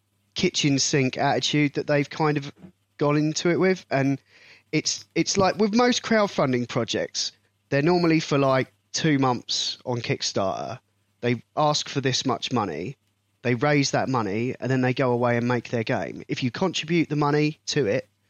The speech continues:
then you get to know about the game and its development. Um, I've not put any money into Star Citizen, and I'm having to fight it away, the, the information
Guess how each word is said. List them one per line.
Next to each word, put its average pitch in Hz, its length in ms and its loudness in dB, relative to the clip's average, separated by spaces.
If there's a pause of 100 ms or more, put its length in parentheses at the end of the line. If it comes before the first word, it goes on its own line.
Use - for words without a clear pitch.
(200)
then 120 140 0
you 120 100 0
get - 200 -2
to 147 120 -2
know 143 300 4
about 101 340 0
the 107 60 -12
game 98 340 -4
and 104 160 -8
its 85 220 -8
development. 113 580 -4 (460)
Um, 113 260 0
I've 165 220 2
not 165 180 0
put - 140 0
any 151 240 4
money 139 260 2
into 131 200 0
Star 123 300 0
Citizen, 107 680 -4
and 110 280 -4 (460)
I'm 123 140 -2
having 123 380 -2
to 131 100 -4
fight - 480 -2
it 110 140 -4
away, 107 460 -4 (120)
the, 107 180 -4 (220)
the 123 180 -6
information 104 800 -6